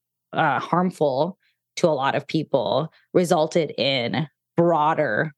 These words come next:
privacy regulation that protected everyone. Um, right now, California did introduce a bill that actually does do that, where it's like, the initial intention of the bill is to protect folks seeking abortions.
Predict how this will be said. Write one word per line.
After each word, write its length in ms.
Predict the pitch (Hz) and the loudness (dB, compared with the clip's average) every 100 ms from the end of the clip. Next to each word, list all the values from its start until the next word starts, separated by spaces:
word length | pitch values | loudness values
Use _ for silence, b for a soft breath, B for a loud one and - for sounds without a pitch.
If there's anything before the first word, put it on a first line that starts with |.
| - | -2
privacy 400 | 156 131 147 147 | -2 -2 -2 -2
regulation 540 | 139 131 113 - - | 0 0 0 0 -2
that 100 | 135 | -4
protected 400 | - 156 - 139 | -2 -4 -2 -2
everyone. 480 | - - - 50 147 B B B - | -2 -6 -6 -4 -4 B B B 0
Um, 520 | 156 143 - 62 156 - _ - | 2 2 -2 -6 -6 -10 _ 0
right 240 | 185 185 | 0 2
now, 220 | 190 185 | 2 0
California 580 | 180 170 170 - 170 170 | 2 0 0 0 0 0
did 400 | 156 180 180 170 - | 2 2 2 0 -4
introduce 720 | - 175 175 151 156 151 - - 147 | -4 -2 0 0 0 0 -6 -2 0
a 60 | |
bill 420 | 131 131 139 143 - _ - | 2 2 0 -2 -6 _ 0
that 120 | 202 | 2
actually 380 | 185 190 - 180 | 2 2 0 2
does 280 | 151 147 143 | 2 0 0
do 160 | 220 | 0
that, 260 | 220 233 175 | 2 2 2
where 120 | 170 | 0
it's 180 | 147 - | 0 0
like, 240 | 151 147 B B B _ 160 | -2 -2 B B B _ -2
the 560 | 185 180 165 160 156 185 | 2 2 2 2 2 2
initial 360 | 185 185 202 | 2 0 0
intention 460 | 180 175 170 170 170 | 0 0 -2 0 -2
of 100 | 151 | 0
the 80 | 151 | 0
bill 480 | 151 147 143 143 B B B - | 0 0 0 -2 B B B 0
is 320 | 175 160 - | 2 0 -4
to 240 | - 160 | -4 -2
protect 380 | 147 180 160 135 | 0 0 0 -2
folks 280 | - 139 - | 0 0 2
seeking 280 | 156 - 131 | -2 0 -2
abortions. 720 | 139 127 135 - 78 160 - | 0 -2 -2 -4 -2 -2 -4